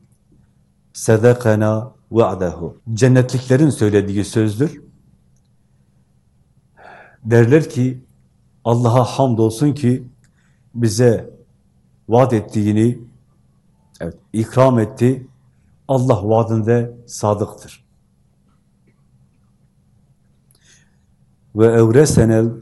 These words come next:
erde netebevve'u minel cenneti haysu neşa. Bizi bu cennete varis kıldı.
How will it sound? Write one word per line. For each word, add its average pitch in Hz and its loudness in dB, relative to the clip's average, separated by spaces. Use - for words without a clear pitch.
erde 117 2
netebevve'u 110 0
minel 110 2
cenneti 107 -2
haysu 107 -2
neşa. - -6
Bizi 135 0
bu 131 0
cennete 110 0
varis 120 2
kıldı. 107 -2